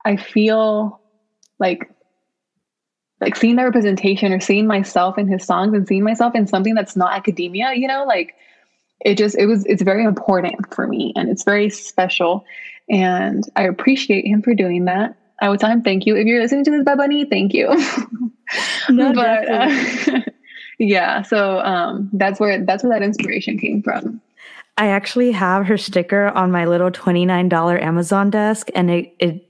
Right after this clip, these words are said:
Speaker 2: it makes me feel really good. It's "Estudiosa puesta pa ser doctora." And there's your little, your little tag, Academic Latina. You sell them for, like, three fifty, I think, with free shipping?
Speaker 1: Yeah. Yes,
Speaker 2: Okay.
Speaker 1: free
Speaker 2: Look at me
Speaker 1: shipping.
Speaker 2: just hyping her up.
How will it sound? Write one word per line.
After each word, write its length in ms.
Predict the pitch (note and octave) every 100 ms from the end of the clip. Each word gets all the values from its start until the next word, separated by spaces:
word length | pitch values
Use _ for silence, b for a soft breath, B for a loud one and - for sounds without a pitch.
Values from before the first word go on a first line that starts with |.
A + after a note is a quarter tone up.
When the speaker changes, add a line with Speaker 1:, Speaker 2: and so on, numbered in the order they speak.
| -
Speaker 2:
it 100 | F3+
makes 240 | F#3 F3 -
me 80 | E3+
feel 200 | F3+ D#3+
really 280 | D#3 D#3
good. 260 | D3+ D#3+ -
It's 360 | G3+ F#3+ - - B B
"Estudiosa 840 | G3+ G3+ A#3+ G#3+ G3 G3 G3+ A#3+
puesta 440 | A#3+ F#3+ F#3+ - A3+
pa 180 | G#3 F3+
ser 400 | - F3+ F#3 -
doctora." 640 | F3 E3+ E3+ D3+ D3 - G#2+ b b
And 140 | F3+ F#3
there's 220 | F#3 F#3+
your 80 | A3+
little, 360 | A3+ A#3 A#3+ -
your 120 | A#3+
little 260 | G3 G3+ A3+
tag, 340 | - F3+ F3+
Academic 480 | F#3 F#3 G3+ G3+ G#3
Latina. 540 | A3+ A3 E3+ F3 F3 B B A3
You 100 | A#3
sell 200 | C#4 C#4+
them 200 | G4 F#4+
for, 100 | D#4
like, 260 | A3 G#3
three 160 | A#3 C4
fifty, 440 | B3 B3+ - D#4
I 80 | D4+
think, 260 | D4+ E4+ E4+
with 180 | A3
free 120 | A#3 A3+
shipping? 400 | - A#3 D#4 A3
Speaker 1:
Yeah. 240 | G3 G#3 - _ _ _ _
Yes, 200 | G#3+ G#3
Speaker 2:
Okay. 320 | G3+ F#3+ E3 D3
Speaker 1:
free 220 | B3 B3+
Speaker 2:
Look 100 | A3+
at 120 | A3+
me 100 | G3
Speaker 1:
shipping. 120 | F3+
Speaker 2:
just 120 | F#3 F3+
hyping 380 | F3 F3 F3+
her 200 | D#3+ D#3+
up. 220 | - -